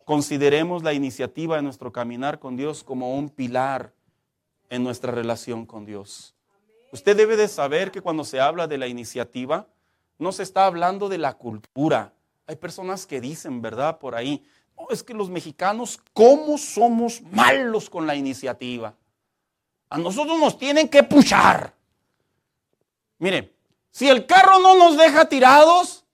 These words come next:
no le echamos gasolina hasta que nos deje tirados.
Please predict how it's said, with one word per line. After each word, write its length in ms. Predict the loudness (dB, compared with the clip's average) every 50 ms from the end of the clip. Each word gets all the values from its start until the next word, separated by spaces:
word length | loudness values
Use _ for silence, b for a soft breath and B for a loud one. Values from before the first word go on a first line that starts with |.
| _ _ _ _ _ _ _ _ _ _ _ _ _ _ _ _ _
no 120 | _ -6
le 80 | -4 -2
echamos 280 | -2 -2 -2 -2 -2 -2
gasolina 640 | -2 -4 -4 -6 -12 -14 -12 -12 -12 -12 -14 -16 _ _ _ _ _ _ _ _ _ _ _ _ _
hasta 300 | -10 -10 -10 -10 -12 -12
que 120 | -12 -10 -10
nos 140 | -6 -2
deje 240 | -2 -2 -2 -4 -8
tirados. 580 | -16 -16 -16 -16 -18 -20 _ _ _ _ _